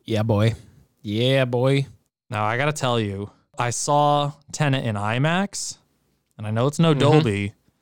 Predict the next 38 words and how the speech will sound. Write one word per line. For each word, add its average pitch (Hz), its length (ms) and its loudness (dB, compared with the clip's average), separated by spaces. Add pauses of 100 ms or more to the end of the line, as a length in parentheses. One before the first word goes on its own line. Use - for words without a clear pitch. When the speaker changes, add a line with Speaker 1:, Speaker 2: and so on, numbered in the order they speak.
(240)
Speaker 2:
but 107 160 -4
the 104 100 -8
theater 165 460 0
that 185 140 4
I 147 200 2
was 131 220 2
in, 139 400 -2 (240)
I've 123 160 -2
never 147 200 2
been 190 200 4
there, 135 340 0 (480)
phenomenal 143 840 2
sound 113 420 -2
system. 101 720 -8 (100)
Like, 120 220 -4
I 143 200 0
honestly 156 440 0
was 131 160 -2
like, 110 260 -4 (580)
if 175 220 -4
this 202 220 0
wasn't 165 380 0
Dolby, 247 460 0
I 127 80 -2
probably 233 360 -4
would 156 180 2
have 117 100 -4
just, 113 300 -6
like, 110 240 -4 (420)
my 123 80 -4
chest - 340 -4
would 120 100 -4
have 107 120 -8
caved 104 300 -4
in 110 120 -2
or 107 100 -6
something. 110 400 -8
Like, 107 280 -8